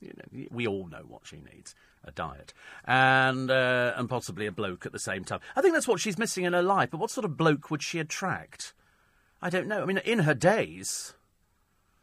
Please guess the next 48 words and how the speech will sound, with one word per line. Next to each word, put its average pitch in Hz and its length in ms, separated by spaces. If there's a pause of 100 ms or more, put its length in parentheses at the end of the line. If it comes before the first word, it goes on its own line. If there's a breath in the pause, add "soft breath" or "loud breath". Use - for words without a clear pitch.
(360)
no, 104 220
start - 300
that 101 120
one 98 120
again, 101 260
Stephen. 110 360
That's 113 160
not 98 120
gonna 104 160
work, 104 300
is 107 120
it? 110 160
No. 117 200 (300 loud breath)
No, 156 120
but 151 140
she 214 140
was, 185 120
apparently 180 400
she's 151 180
been 165 160
out 180 200
with 117 140
men 117 260
before, 110 420
and 110 80
about, - 320
I 165 60
don't 196 160
know 185 120
why 180 380 (260 loud breath)
she - 160
hasn't 165 260
got 170 160
one 175 180
now. 220 140
I - 20
mean, 226 100
she 320 100
must 311 180
have 220 60
met 202 140
loads 185 260
of 147 80
people 160 280
who 117 80
like 117 240
powerful 127 480
women, 113 440